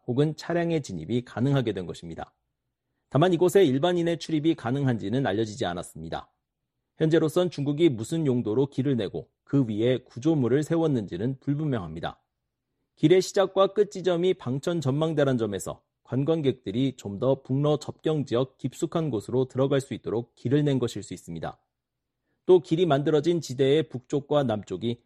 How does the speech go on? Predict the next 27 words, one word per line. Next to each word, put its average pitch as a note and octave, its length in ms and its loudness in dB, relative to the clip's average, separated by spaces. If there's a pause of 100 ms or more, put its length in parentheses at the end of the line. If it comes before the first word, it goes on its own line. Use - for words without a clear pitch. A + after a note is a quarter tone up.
(160)
각각 C#3 320 0
러시아와 G#2+ 560 0 (100)
북한 F3 320 -4
땅이라는 C#3 460 2
사실로 C3 460 -2
미뤄본다면 G#2+ 640 -2 (480)
국경 F3 380 0
경비를 D3 500 2
더 C3+ 140 0
강화하기 B2+ 600 -2
위한 A#2+ 300 -4
조치일 C3 460 -2
가능성도 A#2 540 -4
있습니다. E2+ 480 -8 (840)
이곳에 F3 340 4
변화가 E3+ 460 0
포착된 F3 540 -2
작년 D3+ 360 0
칠월은 C#3 540 0
북한과 D3+ 420 0
러시아가 A#2 560 0
협력을 E3+ 500 -2
강화한 A#2+ 420 -2
시점과 G2+ 480 -2
맞물린다는 C3 720 0
점도 F2+ 300 -4
주목됩니다. E2+ 640 -8